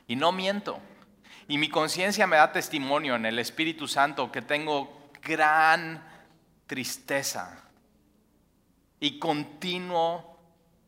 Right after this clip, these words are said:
dolor en mi corazón". Fíjate esta frase. Pablo está diciendo, "Yo,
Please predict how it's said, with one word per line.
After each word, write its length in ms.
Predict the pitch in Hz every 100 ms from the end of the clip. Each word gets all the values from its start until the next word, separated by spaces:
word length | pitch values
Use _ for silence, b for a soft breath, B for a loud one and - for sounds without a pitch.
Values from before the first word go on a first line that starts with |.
| _ -
dolor 680 | 131 127 135 147 147 151 151 - - -
en 140 | 120
mi 140 | 120 123
corazón". 440 | 131 117 - 147
Fíjate 300 | 143 226 247
esta 160 | 202 -
frase. 380 | 175 165 135 - B B B
Pablo 280 | 170 202 214
está 140 | 208
diciendo, 400 | 175 156 160 151
"Yo, 260 | 151 165